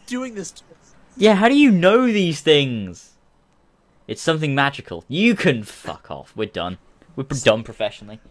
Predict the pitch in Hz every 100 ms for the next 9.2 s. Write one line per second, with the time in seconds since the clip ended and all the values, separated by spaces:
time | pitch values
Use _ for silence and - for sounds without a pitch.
0 | - 180 - 175 180 185 170 160 175 -
1 | 185 170 175 175 165 160 165 160 170 165
2 | 156 147 131 - - 156 143 139 170 -
3 | - - - 170 156 151 - 147 - 156
4 | 160 - 127 - - - - - - -
5 | - - 139 127 - - - 151 262 269
6 | 190 214 185 226 220 208 196 196 208 196
7 | 202 208 220 - 107 - - 87 87 -
8 | 120 208 330 349 294 - 226 214 - 233
9 | 147